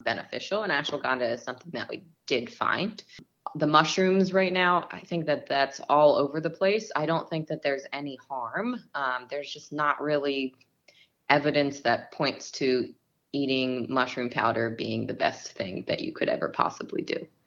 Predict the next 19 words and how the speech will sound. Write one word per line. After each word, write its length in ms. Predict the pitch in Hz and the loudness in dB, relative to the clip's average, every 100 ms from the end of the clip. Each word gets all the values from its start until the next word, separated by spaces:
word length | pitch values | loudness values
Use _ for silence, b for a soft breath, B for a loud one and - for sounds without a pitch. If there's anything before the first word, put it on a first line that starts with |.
| B B B - | B B B 4
Doesn't 200 | 214 214 | 6 8
mean 120 | 190 | 6
it's 160 | 170 | 4
wrong. 320 | 135 123 139 165 | 6 8 8 4
It 100 | - | -4
just 200 | 139 151 | -2 0
isn't 340 | 120 151 - | 0 -2 -4
something 240 | 147 131 | -4 -2
that 100 | 123 | -2
we're 160 | 127 160 | 2 2
gonna 160 | 139 120 | 0 -2
recommend 420 | 117 - 120 120 | -4 -8 -10 -10
because 220 | 120 123 | -12 -14
the 80 | 117 | -8
scientific 580 | 117 120 120 120 - 113 | -4 -2 -4 -8 -8 -4
evidence 440 | 113 - - - | -4 -6 -10 -14
isn't 260 | - - - | -20 -14 -10
there 160 | - | -10
yet. 200 | 50 50 | -10 -16